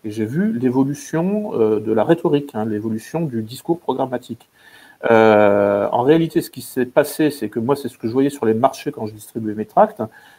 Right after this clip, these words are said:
euh, des gens qui me di-, me disaient, « Ah ben moi, je voterais bien pour vous,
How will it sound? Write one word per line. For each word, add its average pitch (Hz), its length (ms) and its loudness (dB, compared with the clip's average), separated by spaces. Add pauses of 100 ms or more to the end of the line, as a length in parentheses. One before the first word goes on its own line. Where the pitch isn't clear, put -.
(120)
euh, 110 100 2
des 123 180 0
gens 151 140 0
qui 139 140 -6
me 117 80 -4
di-, 127 240 -4
me 123 180 -2
disaient, « 135 480 2 (300)
Ah - 80 4
ben 160 140 6
moi, 180 120 4
je 143 80 -2
voterais 135 240 0
bien 123 160 0
pour 151 200 -2
vous, 254 220 4